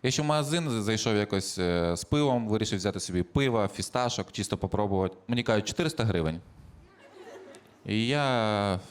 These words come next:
я офігів, якщо чесно. Сиджу вдома, п'ю пиво, вилизую ці фісташки так. Там би, якщо поруч лисий з Бразерс був би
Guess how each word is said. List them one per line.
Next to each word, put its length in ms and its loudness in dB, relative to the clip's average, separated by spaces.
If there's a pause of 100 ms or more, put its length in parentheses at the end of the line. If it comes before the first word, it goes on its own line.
(100)
я 280 0
офігів, 400 2
якщо 240 -2
чесно. 440 -4 (760)
Сиджу 340 0
вдома, 640 2
п'ю 240 0
пиво, 520 0 (180)
вилизую 460 2
ці 140 -2
фісташки 440 -2
так. 300 -4 (2500)
Там 160 0
би, 60 2
якщо 200 0
поруч 360 2
лисий 240 2
з 60 -2
Бразерс 380 0
був 180 0
би 160 0